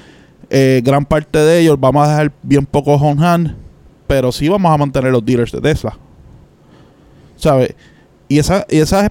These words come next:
pequeñas improvisaciones a veces te afectan como marca y te afe-, y, y te, y te afectan lo que puede ser rentabilidad en un futuro, que es uno de los problemas que muchas veces hemos visto Tesla tener una y otra vez, secu-, asegurar fondos,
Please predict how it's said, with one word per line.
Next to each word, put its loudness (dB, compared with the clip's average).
pequeñas 0
improvisaciones 0
a 0
veces 0
te -4
afectan -4
como 2
marca 0
y 0
te -4
afe-, -4
y, -4
y -6
te, -2
y -4
te -2
afectan -4
lo -2
que -2
puede -2
ser -4
rentabilidad -2
en -6
un -6
futuro, -2
que -2
es 2
uno 0
de 2
los 0
problemas 0
que -4
muchas -2
veces -2
hemos 0
visto -4
Tesla 0
tener 0
una 0
y 0
otra 4
vez, 0
secu-, -4
asegurar 2
fondos, 2